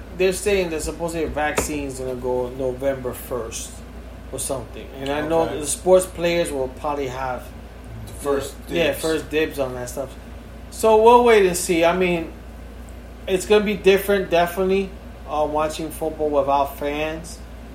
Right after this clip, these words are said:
Speaker 1: Um, but I mean, I, I just, for me, I can't wait to,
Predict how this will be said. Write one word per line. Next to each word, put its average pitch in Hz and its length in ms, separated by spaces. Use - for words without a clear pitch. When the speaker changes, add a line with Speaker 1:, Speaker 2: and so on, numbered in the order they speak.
Speaker 1:
Um, 127 680
but 135 320
I 135 100
mean, 139 140
I, 135 280
I 143 60
just, 135 320
for 135 120
me, 151 180
I 135 60
can't 139 320
wait 143 320
to, 131 160